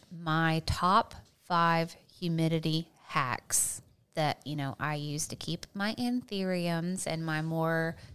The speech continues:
sensitive philodendrons happy. So, top five humidity hacks. The third option, which is probably gonna blow both of us <laughs> or some third party out of the water, is going to be an update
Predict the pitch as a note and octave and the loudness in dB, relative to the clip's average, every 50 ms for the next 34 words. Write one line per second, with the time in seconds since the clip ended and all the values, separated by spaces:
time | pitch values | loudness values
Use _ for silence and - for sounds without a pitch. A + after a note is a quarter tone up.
0 | - - - - E3+ E3 E3 - F3+ F3 F#3 F#3 - F#3 F3 F3 F3 E3+ D#3+ D3+ | -18 -14 -8 -6 -4 -4 -2 -2 0 0 0 0 0 0 0 0 2 0 0 0
1 | D#3 D#3 D#3 D3+ E3+ F3 - - - C#3+ C#3+ - - C#3+ G#3 C#4+ - - _ _ | 0 0 0 0 0 -2 -2 0 0 2 2 2 0 -2 -2 -4 -6 -8 _ _
2 | _ _ - - - - D3+ D3 C#3+ C#3 C#3 F3 _ _ _ _ _ _ _ _ | _ _ -20 -12 -4 0 2 2 2 2 0 -4 _ _ _ _ _ _ _ _
3 | - - - F3+ F3+ G3 G#3+ - - - - - F#3+ F#3+ G3 G#3+ A3 - A#3+ A#3+ | -12 -2 2 4 6 6 4 2 -4 -12 -4 0 2 4 4 4 2 -2 -2 0
4 | G#3 F3+ E3+ E3 D#3+ D#3+ D3+ D3 D#3 - - - - - - - _ _ _ _ | 0 0 0 0 -2 -4 -4 -6 -8 -10 -8 -8 -10 -10 -12 -16 _ _ _ _
5 | _ _ _ - - D#3+ - - G3 A3 B3 B3 G#3 D#3 D3+ D#3+ - - D#3+ D3+ | _ _ _ -14 -12 -4 4 8 8 10 10 10 8 8 8 6 2 0 -2 -2
6 | D3+ C#3+ C#3+ - - D#3 - - D#3+ D#3 D#3+ D#3+ D3+ D#3 D3 C#3+ D3 D#3 D3 C#3 | -2 -2 -2 -2 -2 -4 -2 0 0 0 2 0 0 -2 -4 -4 -2 0 0 2
7 | C#3 C#3 D3+ - _ _ _ _ _ - F3 F3 F3 - - - - - - - | 2 0 -2 -6 _ _ _ _ _ 2 4 4 4 2 -2 -4 -2 -2 -2 -2
8 | - - - - - A#3+ - - - A#3 - - - G#3 - - A#3 - - - | -2 -4 -4 0 2 0 0 0 -2 -4 -4 -4 -6 -8 -8 -6 -8 -8 -6 -6
9 | B3+ A#3 - - A#3 A3+ - - B3 A#3 - - A3+ - - - - - - - | -8 -8 -6 -6 -8 -8 -6 -6 -8 -8 -8 -8 -12 -12 -14 -14 -12 -10 -10 -10
10 | - - - - G#3 G#3+ G#3 G#3 G3+ G3 - - - - - - A3+ A3 G3 G3 | -10 0 6 10 12 12 12 12 10 8 4 -6 -8 4 10 12 12 12 12 12
11 | G#3 G#3+ G#3+ G3+ G3+ G#3+ G3+ G3+ F#3+ F3+ F#3 F#3 - - A3 - F#3 G3 G3+ G3 | 10 12 12 12 12 12 12 12 12 10 6 2 0 0 8 12 12 12 12 12
12 | G3 G3+ G3+ F#3+ F#3+ F3+ E3+ F3 E3+ E3+ F#3+ G3 - - - - - - F#3+ F#3 | 12 12 12 12 12 12 12 10 8 6 4 2 -2 -12 -12 -4 0 2 2 4
13 | - F#3+ F#3 F#3+ F#3+ F#3+ F#3 F3+ F3+ F3 F3 - - D#3+ E3+ D#3+ - F#3+ A3 A#3 | 6 6 6 6 4 2 0 0 2 0 0 0 0 -2 0 4 6 6 6 4
14 | - - - D#3+ D#3+ D#3+ D#3+ | 2 -2 -2 0 0 0 -2